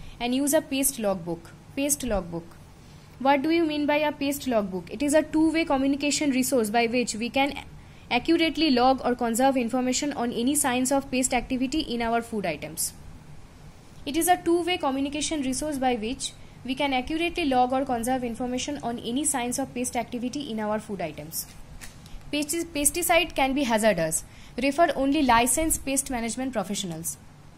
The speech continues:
Keep copies of M S D S, material safety data sheet, for all pesticides used in our vicinity or facility. In a pest management program, spray of chemical is limited by used only when necessary and when facility is closed.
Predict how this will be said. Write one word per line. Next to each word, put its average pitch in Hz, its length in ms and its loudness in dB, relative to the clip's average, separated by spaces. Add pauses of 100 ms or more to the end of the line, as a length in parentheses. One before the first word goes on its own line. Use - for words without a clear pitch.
(460)
Keep 330 240 0
copies 285 340 2
of 320 180 4
M 240 140 -2
S 254 160 2
D 208 160 -2
S, 185 140 0
material 269 440 0
safety 269 360 0
data 233 240 0
sheet, 208 280 -2
for 240 280 0
all 240 160 4
pesticides 262 680 0
used 269 280 -2
in 247 100 -2
our 233 160 -2
vicinity 233 480 -4
or 247 80 0
facility. 175 540 -6 (500)
In 262 100 -4
a 277 60 0
pest 302 320 -2
management 294 420 -2
program, 214 360 -2
spray 285 440 -2 (360)
of 262 180 0
chemical 277 380 -2
is 269 140 0
limited 254 380 -2
by 269 100 2
used 262 500 0
only 269 380 0
when 240 280 -4
necessary 254 540 0
and 226 240 -2
when 233 160 -4
facility 226 460 -4
is 240 100 -2
closed. 160 400 -10